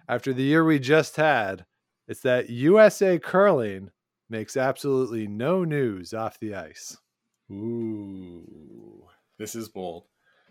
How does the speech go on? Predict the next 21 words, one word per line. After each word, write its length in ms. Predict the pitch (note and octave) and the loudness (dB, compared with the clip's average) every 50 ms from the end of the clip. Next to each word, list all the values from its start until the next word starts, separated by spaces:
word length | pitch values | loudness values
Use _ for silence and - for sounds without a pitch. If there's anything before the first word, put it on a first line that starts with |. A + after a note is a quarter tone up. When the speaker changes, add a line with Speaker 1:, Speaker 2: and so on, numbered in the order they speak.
| _ _ - _ _ _ _ _ _ - | _ _ -20 _ _ _ _ _ _ -12
Speaker 2:
Yeah, 440 | A2+ A#2+ C3+ C#3+ C3+ A2+ G2+ F#2 | -10 -6 -2 0 0 0 0 -2
a 60 | F2 F2+ | -6 -10
huge 800 | - - - - - - B2+ C3 C#3+ D#3 D#3+ E3 C#3+ A#2+ - A#2+ | -14 -18 -20 -20 -16 -10 -6 -4 -4 -2 -2 -4 -6 -8 -10 -10
year 400 | A#2+ A#2+ A#2+ A#2+ B2 A#2+ A#2+ A#2 | -8 -8 -8 -8 -8 -10 -12 -14
for 200 | - - A2 A2+ | -14 -12 -12 -12
U 220 | G#2+ A2 A2+ A2+ | -10 -8 -10 -8
S 180 | A2+ A2 - G#2+ | -8 -10 -10 -10
A 120 | A2 G#2 | -10 -12
curling 720 | - - A2 G#2 G#2 G#2 G#2 G#2+ A2 G#2 G#2 G#2 G#2 - - - _ _ _ _ _ | -12 -12 -10 -10 -8 -8 -8 -8 -10 -10 -10 -12 -14 -16 -18 -20 _ _ _ _ _
in 160 | G2 G2+ F#2+ | -14 -12 -12
a 80 | F#2+ F#2 | -12 -12
negative 540 | F#2 G2 G#2+ A2 - C3+ C3 B2+ B2 A#2+ B2+ | -10 -10 -10 -6 -6 -4 -4 -4 -6 -6 -8
way. 320 | B2+ B2+ C#3+ F3+ F#3+ C3 - | -8 -8 -6 -6 -6 -8 -8
<laughs> 800 | - - - - _ _ _ - - _ - _ - G#2+ - - | -12 -16 -20 -20 _ _ _ -20 -20 _ -20 _ -18 -16 -14 -14
Speaker 1:
Yeah. 200 | G#2+ G#2+ A2 B2+ - - _ _ _ _ _ _ _ _ _ _ _ _ A#2 | -14 -12 -12 -12 -14 -14 _ _ _ _ _ _ _ _ _ _ _ _ -2
Speaker 2:
I 100 | A#2 A2 | 0 0
don't 300 | G2+ B2 B2+ B2 A2+ A#2+ | 0 -2 -2 -2 -4 -2
know, 220 | B2 B2 B2 B2+ A#2 | -2 0 0 0 0
Sean, 380 | - - B2 A#2+ A#2+ A#2+ A#2 | -2 -4 -4 -2 -2 -2 -4
if 140 | A2+ G#2 - | -4 -6 -6
any, 600 | A2 A2 A2 G#2+ G#2+ G#2+ G#2 G#2 G#2 G2 F#2 | -8 -6 -6 -6 -6 -6 -6 -8 -8 -10 -12